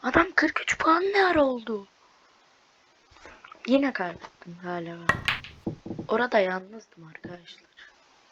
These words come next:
Tam benim için güzel pozisyon gibi değilmiş.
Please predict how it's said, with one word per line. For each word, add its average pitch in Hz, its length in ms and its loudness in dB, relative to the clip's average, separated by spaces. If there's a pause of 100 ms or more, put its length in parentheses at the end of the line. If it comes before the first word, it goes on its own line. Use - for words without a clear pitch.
(1500)
Tam 330 260 8
benim 349 240 0
için - 280 -6
güzel 220 280 2
pozisyon 180 640 -8
gibi 170 400 -12
değilmiş. 156 800 -6